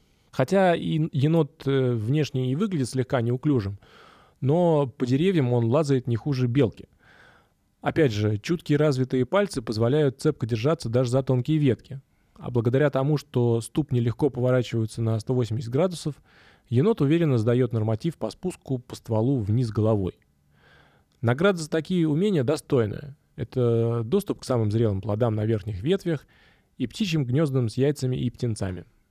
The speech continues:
Енот-ракоед из, э, субтропиков Центральной и Южной Америки и расслабленные еноты Карибских островов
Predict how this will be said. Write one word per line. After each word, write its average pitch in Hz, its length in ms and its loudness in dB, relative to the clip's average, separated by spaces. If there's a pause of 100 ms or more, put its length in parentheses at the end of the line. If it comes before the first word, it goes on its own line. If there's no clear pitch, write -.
(800)
Енот-ракоед 170 880 0
из, 156 320 -4
э, 139 480 2
субтропиков - 640 -2
Центральной 139 500 0
и 139 80 -2
Южной 127 360 2
Америки 165 400 -2
и 127 240 -4
расслабленные 131 720 0
еноты 127 300 0
Карибских 127 500 -2
островов 147 460 0